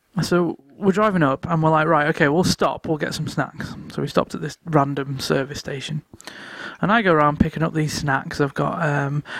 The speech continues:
you know, those nuts flavoured crisps. Um,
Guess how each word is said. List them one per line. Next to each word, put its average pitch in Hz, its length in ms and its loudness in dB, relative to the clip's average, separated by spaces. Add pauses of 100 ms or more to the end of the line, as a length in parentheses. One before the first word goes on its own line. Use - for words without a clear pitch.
(120)
you 165 60 0
know, 160 80 6
those 160 200 4
nuts 170 360 -2
flavoured 156 460 0
crisps. - 760 -2 (440)
Um, 143 640 4